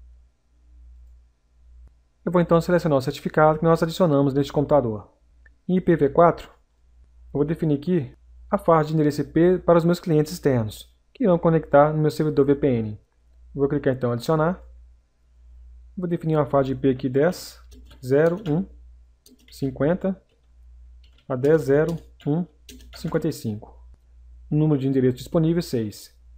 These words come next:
Clique em OK. Aplicar. É exibida a mensagem que será necessário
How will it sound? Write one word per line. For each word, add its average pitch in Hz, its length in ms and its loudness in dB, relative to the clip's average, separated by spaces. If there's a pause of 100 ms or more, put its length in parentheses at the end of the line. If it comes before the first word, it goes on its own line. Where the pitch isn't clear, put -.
(100)
Clique 127 180 -4
em - 20 4
OK. 151 440 -4 (500)
Aplicar. 156 720 -4 (1600)
É 151 60 2
exibida 139 280 2
a 139 40 0
mensagem 135 400 0
que 127 100 -6
será 143 180 -2
necessário 127 640 -2